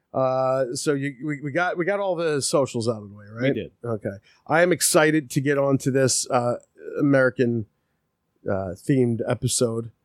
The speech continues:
Speaker 1: All right. 'Cause
Speaker 2: What's more American than murder?
Speaker 1: I know. Did you see
Speaker 2: Yeah.
Speaker 1: the ones in, in Philly?
Speaker 2: I
Speaker 1: Just
Speaker 2: did not.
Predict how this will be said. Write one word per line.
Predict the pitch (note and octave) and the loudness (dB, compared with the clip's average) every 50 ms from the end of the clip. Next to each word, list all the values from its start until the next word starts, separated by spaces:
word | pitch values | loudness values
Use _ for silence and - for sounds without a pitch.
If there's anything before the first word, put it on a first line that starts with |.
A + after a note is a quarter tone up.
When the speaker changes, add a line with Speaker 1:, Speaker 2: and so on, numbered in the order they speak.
| _ _ _ _ _ _ _ _ _ - | _ _ _ _ _ _ _ _ _ -6
Speaker 1:
All | G2+ | -4
right. | A2 A2+ A#2+ B2 - - | -2 0 0 0 0 0
'Cause | - F3+ | 0 2
Speaker 2:
What's | C4 C#4 - - | 2 2 0 -2
more | A3 A3+ A#3 A3+ | -6 -2 2 2
American | G#3 E3 D#3+ E3 E3+ E3+ E3 - - D#3 D3 | 2 4 4 4 4 2 2 2 2 2 2
than | D3 B2 A2+ | 2 0 -2
murder? | G#2+ G#2 A2 A#2 A2 - - - - _ _ _ _ _ _ _ _ _ _ _ _ _ _ _ _ _ _ _ _ _ _ _ _ _ _ _ _ _ _ C#3+ C3 - - | -4 -8 -12 -14 -14 -14 -16 -16 -18 _ _ _ _ _ _ _ _ _ _ _ _ _ _ _ _ _ _ _ _ _ _ _ _ _ _ _ _ _ _ -18 -14 -8 -4
Speaker 1:
I | D#3 D#3+ | -4 -2
know. | E3+ F3 D#3+ C#3 C3+ | 0 0 0 0 0
Did | C3+ D#3 C#3+ D3 | 0 -2 -4 -4
you | D#3 | -4
see | - G3+ G#3 | -2 -2 -2
Speaker 2:
Yeah. | G3+ F#3+ | -2 -4
Speaker 1:
the | G3 | -4
ones | F#3+ G3 G3 G3 E3+ | -4 -4 -4 -4 -6
in, | F3 F3+ F3 E3 C#3+ B2+ | -6 -6 -6 -8 -6 -4
in | D#3+ D3+ C3+ | -4 -4 -4
Philly? | - E3 E3 E3+ F#3 F#3 - _ _ _ _ _ _ _ _ _ _ _ | -6 -6 -4 -4 -4 -4 -8 _ _ _ _ _ _ _ _ _ _ _
Speaker 2:
I | - | -4
Speaker 1:
Just | C3 A#2+ A#2 | -4 -4 -2
Speaker 2:
did | G#2+ | -2
not. | A2+ A2+ A2+ G#2+ - | -2 0 0 -2 -2